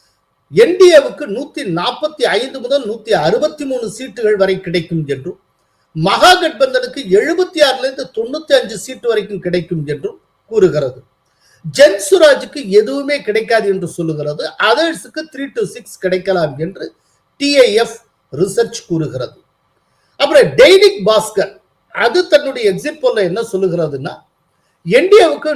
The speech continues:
நூத்தி நாற்பத்தி அஞ்சுல இருந்து நூத்தி அறுபது சீட்டு வரைக்கும் கிடைக்கலாம் என்று கூறுகிறது. மகாகட்பந்தனுக்கு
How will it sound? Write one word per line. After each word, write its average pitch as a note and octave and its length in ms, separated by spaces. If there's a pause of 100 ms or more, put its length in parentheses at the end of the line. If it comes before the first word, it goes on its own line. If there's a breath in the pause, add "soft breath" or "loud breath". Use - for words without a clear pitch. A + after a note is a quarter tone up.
(140)
நூத்தி D#4+ 300
நாற்பத்தி B3+ 580
அஞ்சுல G#3 320
இருந்து C4+ 280
நூத்தி A#3+ 320
அறுபது G#3 500
சீட்டு A3 280
வரைக்கும் F#3+ 320
கிடைக்கலாம் D#3 540
என்று E3 220
கூறுகிறது. C#3 460 (840)
மகாகட்பந்தனுக்கு A3+ 880